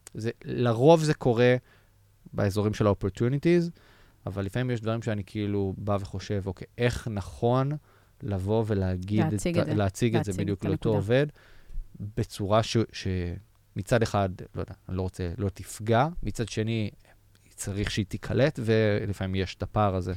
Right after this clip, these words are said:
Speaker 1: כאילו."
Speaker 2: אני יכולה להגיד שאחד הדברים הטובים בלסכם performance review ולשלוח אותו בסיומו, זה שבאמת, אה,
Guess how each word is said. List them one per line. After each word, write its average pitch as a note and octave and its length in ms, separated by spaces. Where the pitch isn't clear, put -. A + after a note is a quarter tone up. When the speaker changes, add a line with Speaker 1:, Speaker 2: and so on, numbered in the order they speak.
Speaker 1:
כאילו." G2 220
Speaker 2:
אני F#3+ 80
יכולה G3 200
להגיד G#3+ 220
שאחד F3 720
הדברים F#3+ 340
הטובים F#3 460
בלסכם F#3+ 520
performance E3+ 400
review D#3 260
ולשלוח D3+ 440
אותו F3 140
בסיומו, E3+ 480
זה E3+ 120
שבאמת, F3 540
אה, A3 60